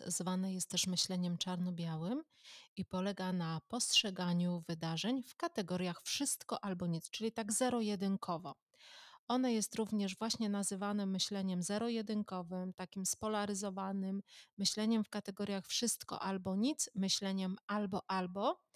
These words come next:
i polega na postrzeganiu siebie, ludzi czy sytuacji w kategoriach dwóch skrajności, bez jakby stopniowania czy uwzględnienia złożoności danej sytuacji.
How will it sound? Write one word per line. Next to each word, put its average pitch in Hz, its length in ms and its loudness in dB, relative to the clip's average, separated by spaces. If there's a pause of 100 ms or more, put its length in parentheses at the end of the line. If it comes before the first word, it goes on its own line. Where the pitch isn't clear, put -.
(360)
i 208 80 -2
polega 240 400 0
na 220 120 4
postrzeganiu 196 680 0
siebie, 214 640 2
ludzi 202 480 0
czy - 140 0
sytuacji 185 720 -2
w - 60 -16
kategoriach 196 680 0
dwóch 175 260 -2
skrajności, 185 760 0
bez 254 360 2
jakby 208 280 2
stopniowania 220 1120 2 (100)
czy 247 220 4 (100)
uwzględnienia 208 800 2 (300)
złożoności 208 880 2
danej 185 320 2
sytuacji. 180 800 -2